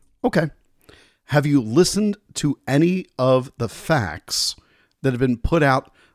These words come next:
by the Democrats? Have you listened to their side of the story? You've probably heard me say on my show before, I don't believe that there was an insurrection on January sixth. I don't believe that's the word that should be used. That stated,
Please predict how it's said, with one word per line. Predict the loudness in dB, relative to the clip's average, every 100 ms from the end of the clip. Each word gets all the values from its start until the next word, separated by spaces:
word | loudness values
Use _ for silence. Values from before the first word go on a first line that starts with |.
| -6
by | 0 0
the | 0
Democrats? | 0 2 0 -4 -12 -6
Have | 0
you | 2
listened | 2 2 0
to | -2
their | 0 0
side | 0 -2 0
of | -2
the | -6
story? | -6 -6 -6 -12 _ _ _ _ _ _ _ _
You've | -2 4
probably | 4 4
heard | 4 2 2
me | -2 -6 -14 -20 -20 -4
say | 2
on | 2 2
my | -2
show | -2 -4
before, | -4 -8 -12 -4
I | 0
don't | 0 0
believe | -2 0 -2 -2
that | -4
there | -4
was | -2 -4
an | -4
insurrection | -2 -2 -4 -2 0 0 -4 -6 -6 -8 _ _ -20 _ -6
on | -4
January | 0 0 0 -2 -4
sixth. | -4 -2 -4 -4 -8 -6
I |
don't | -4 -2
believe | -2 -4 -4
that's | -6 -4
the | -6
word | -2 -2 -2
that | -4
should | -8 -6
be | -4
used. | -2 -2 -4 -6 -8 -10 -14 _ _ _ _ _ _
That | -6 -4 -4 -6
stated, | -2 0 0 -2 -6